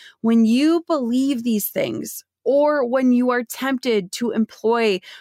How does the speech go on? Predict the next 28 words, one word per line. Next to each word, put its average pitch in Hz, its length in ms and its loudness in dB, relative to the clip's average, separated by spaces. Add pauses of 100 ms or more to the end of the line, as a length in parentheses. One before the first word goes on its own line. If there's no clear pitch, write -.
weird 240 440 0
strategies 233 800 -4
that 208 180 -2
are 202 100 0
just 208 260 -4
mere 220 360 0
Band-Aid 220 440 0
attempts 190 440 -6
at 190 180 -8 (100)
fixing 247 400 -2
a - 120 -4
problem, 208 760 -2 (300)
like 226 180 -4
the 220 120 -2
follow 226 480 0
unfollow 202 720 0
method, 185 600 -4
or 190 340 0 (300)
you 220 240 2
think 285 340 -4
you 240 100 0
maybe 233 300 2
need 233 200 2
to 214 100 -2
join 214 320 -2
an 208 200 -6
Instagram 202 600 -2
pod, 180 360 -4